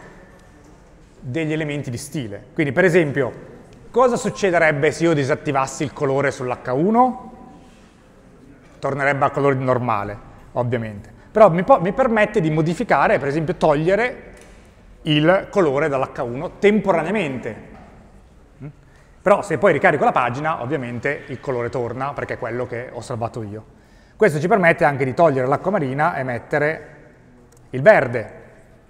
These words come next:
per provare come apparirebbe in altri temporaneamente prima di fare le modifiche effettive.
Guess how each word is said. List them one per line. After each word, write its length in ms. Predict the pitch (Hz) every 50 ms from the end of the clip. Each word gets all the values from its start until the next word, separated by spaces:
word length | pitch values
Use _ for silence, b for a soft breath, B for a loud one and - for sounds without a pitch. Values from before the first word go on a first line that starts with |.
| - _ - _ _ _ _ _ _ _ _ _ 113 127 131 - _ _ _ _ _ _ _ _
per 140 | 180 -
provare 500 | - - 226 269 226 202 180 175 196 202
come 140 | - 180 170
apparirebbe 640 | 156 - - - 185 190 185 160 151 143 143 139 165
in 80 | 151 139
altri 500 | 131 139 120 - 139 143 143 143 - - - - - -
temporaneamente 840 | - 214 226 233 175 208 196 190 214 262 254 226 208 214 214 180 -
prima 240 | - 170 170 175 185
di 60 | 165
fare 180 | - 165 156 151
le 40 | 147
modifiche 380 | 143 139 135 135 147 139 -
effettive. 640 | 127 - - 131 - - 123 117 113 110 123 123